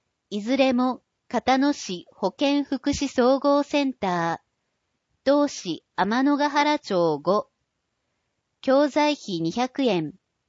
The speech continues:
対象は、一、二、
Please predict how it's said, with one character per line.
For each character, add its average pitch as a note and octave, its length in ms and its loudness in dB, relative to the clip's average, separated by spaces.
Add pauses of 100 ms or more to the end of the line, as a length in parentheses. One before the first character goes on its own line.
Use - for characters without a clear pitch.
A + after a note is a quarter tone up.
(400)
対 B3 180 0
象 C4+ 400 0
は、 B3+ 240 0 (420)
一、 C4 520 -8 (100)
二、 A3 340 -6